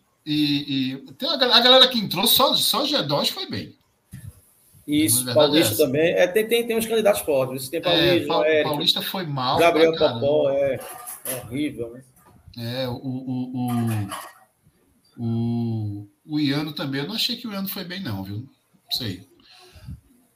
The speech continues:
Speaker 1: Eu acho que,
Speaker 2: Mas
Speaker 1: é,
Speaker 2: aí ele
Speaker 1: eu
Speaker 2: dá o desconto, né, de ser o zagueiro,
Speaker 1: É,
Speaker 2: tá usado ali.
Speaker 1: é, é, é. Eu acho que eu vou,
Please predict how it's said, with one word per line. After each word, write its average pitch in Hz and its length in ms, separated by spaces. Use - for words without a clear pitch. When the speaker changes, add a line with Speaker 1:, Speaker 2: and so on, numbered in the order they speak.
Speaker 1:
Eu 147 120
acho 165 200
que, 226 260
Speaker 2:
Mas 185 140
Speaker 1:
é, 202 60
Speaker 2:
aí 185 180
ele 202 80
Speaker 1:
eu 196 80
Speaker 2:
dá 208 100
o 208 60
desconto, 190 500
né, 160 100
de 165 80
ser 175 120
o 165 60
zagueiro, 160 320
Speaker 1:
É, 202 220
Speaker 2:
tá 139 80
usado - 220
ali. 131 200
Speaker 1:
é, 165 40
é, 123 960
é. - 60
Eu - 40
acho - 140
que 233 60
eu 220 80
vou, 196 500